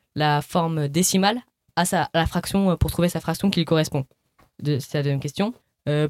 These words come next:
peut-, la troisième question, c'était peut-on déterminer toutes les fractions correspondant à un développement de période un, deux, trois, quatre, cinq ou six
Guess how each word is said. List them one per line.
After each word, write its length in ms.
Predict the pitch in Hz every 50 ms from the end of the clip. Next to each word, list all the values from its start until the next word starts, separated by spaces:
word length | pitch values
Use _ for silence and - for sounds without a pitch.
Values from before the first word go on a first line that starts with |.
| - _
peut-, 180 | - - 110 -
la 80 | 147
troisième 260 | 175 - 185 190 190 185
question, 240 | - 185 - 247
c'était 200 | 247 - - 170
peut-on 380 | 165 - - 208 202 - 240 226
déterminer 500 | 202 196 202 - 208 185 185 190 196 185
toutes 200 | - - 214 -
les 80 | 196 190
fractions 340 | - 190 185 185 - 202
correspondant 640 | 190 - 180 180 185 - - 185 185 190 185 170 - -
à 60 | 160
un 100 | 165 165
développement 380 | 165 175 180 180 175 185 180
de 240 | 185 160 160 156 151 147
période 320 | - 165 160 165 160 156 -
un, 220 | 156 160 165 165
deux, 200 | 160 160 165 165
trois, 280 | - - - 170 160 -
quatre, 320 | - - 170 156 147 -
cinq 260 | - - 165 147 -
ou 20 | -
six 360 | - - 202 247 - - -